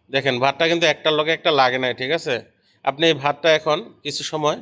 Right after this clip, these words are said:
ঠান্ডা হওয়ার জন্য রেখে দেন। আহ, যদি দেখেন পোলার চাউলটা হয়ে গেছে, তাহলে একটু খুলে রাখেন, না হয়ে গেলে ঢাকনা দিয়ে রেখে দেন। তারপর যদি আমি বাইরে দেখাই, দেখেন পোলার চাউলটা কত সুন্দর হয়েছে। আর স্বাদের কথা কি বলবো, আলহামদুলিল্লাহ, অনেক সুস্বাদু হয়েছে।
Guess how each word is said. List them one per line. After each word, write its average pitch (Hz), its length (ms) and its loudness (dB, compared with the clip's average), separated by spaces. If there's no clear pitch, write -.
ঠান্ডা 139 300 0
হওয়ার 147 240 4
জন্য 151 220 -2
রেখে 139 300 0
দেন। 151 180 0
আহ, 120 1000 -4
যদি 151 280 -2
দেখেন 151 420 0
পোলার 147 280 2
চাউলটা 143 420 2
হয়ে 160 300 2
গেছে, 170 240 2
তাহলে 139 320 2
একটু 139 160 -6
খুলে 156 260 2
রাখেন, 160 320 0
না 156 180 2
হয়ে 156 200 2
গেলে 170 180 2
ঢাকনা 139 320 -2
দিয়ে 135 160 2
রেখে 120 220 0
দেন। 107 220 -6
তারপর 143 320 0
যদি 165 200 0
আমি 160 180 2
বাইরে 143 320 4
দেখাই, 143 300 2
দেখেন 131 240 -2
পোলার 135 280 0
চাউলটা 127 340 -4
কত 175 220 -2
সুন্দর 139 440 -2
হয়েছে। 117 340 -4
আর 120 80 -6
স্বাদের 139 380 0
কথা 143 260 -2
কি 135 180 -10
বলবো, 117 400 -4
আলহামদুলিল্লাহ, 160 680 4
অনেক 165 320 2
সুস্বাদু 160 420 -4
হয়েছে। 160 320 0